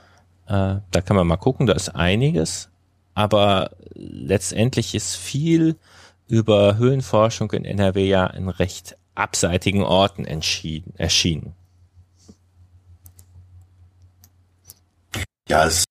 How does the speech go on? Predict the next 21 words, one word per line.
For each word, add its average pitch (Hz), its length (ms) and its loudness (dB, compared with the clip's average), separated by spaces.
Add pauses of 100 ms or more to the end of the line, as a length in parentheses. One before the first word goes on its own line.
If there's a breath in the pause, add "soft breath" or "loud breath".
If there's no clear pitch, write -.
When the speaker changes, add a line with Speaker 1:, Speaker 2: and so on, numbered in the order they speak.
Speaker 2:
sind 104 160 0
halt 101 220 2 (120)
so, 82 220 0
was, 87 180 2 (600)
was - 1700 -6
so 101 100 2
in 87 60 0
den 90 140 -4
siebziger 110 600 2
und 82 120 -4
auch 87 100 -2
in 85 80 -6
den - 80 -4
achtziger - 340 -2
Jahren 92 320 4
erschienen 92 540 -4
war, 78 80 -6
das 80 180 -4
wurde, 90 200 2 (920 loud breath)
äh, 82 200 4
meistens 85 1000 0